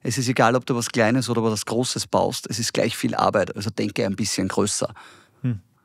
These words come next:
Speaker 1: Im Sinne vom Projekt. Ja? Auch kleine Projekte musst du genauso koordinieren, sind Arbeit.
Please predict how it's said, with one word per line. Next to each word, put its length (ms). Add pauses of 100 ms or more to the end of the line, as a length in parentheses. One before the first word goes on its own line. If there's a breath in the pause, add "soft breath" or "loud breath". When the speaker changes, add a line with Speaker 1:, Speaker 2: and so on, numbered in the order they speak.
(200)
Speaker 1:
Im 160
Sinne 320
vom 360
Projekt. 560
Ja? 320
Auch 200
kleine 280
Projekte 500
musst 220
du 40
genauso 300
koordinieren, 480
sind 260
Arbeit. 400